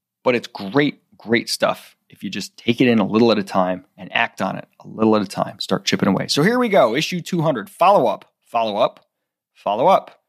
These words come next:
In fact, I would probably add a few more times. Follow up, follow up, follow up. Keep saying it until somebody tells you to stop following up. Stay hungry,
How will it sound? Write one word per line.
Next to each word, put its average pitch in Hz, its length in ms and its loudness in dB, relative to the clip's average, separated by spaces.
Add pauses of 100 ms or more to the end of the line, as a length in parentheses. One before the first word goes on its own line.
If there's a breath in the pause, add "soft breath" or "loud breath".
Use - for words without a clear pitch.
(760)
In - 140 -2
fact, 95 120 -4
I 101 80 0
would 101 120 -4
probably 101 240 -2
add 101 100 0
a - 40 -10
few - 140 -12
more 107 140 -8
times. 110 300 -2
Follow 190 240 2
up, 196 180 -4
follow 160 220 0
up, 107 200 -6
follow 104 200 -2
up. - 160 -4 (220)
Keep 254 200 2
saying 240 300 2
it 147 180 -4
until 151 240 -2
somebody 147 300 -4
tells 139 200 0
you 117 100 -4
to 98 60 -10
stop - 360 -4
following - 280 -6
up. - 160 -16 (1160)
Stay - 280 4
hungry, 180 520 2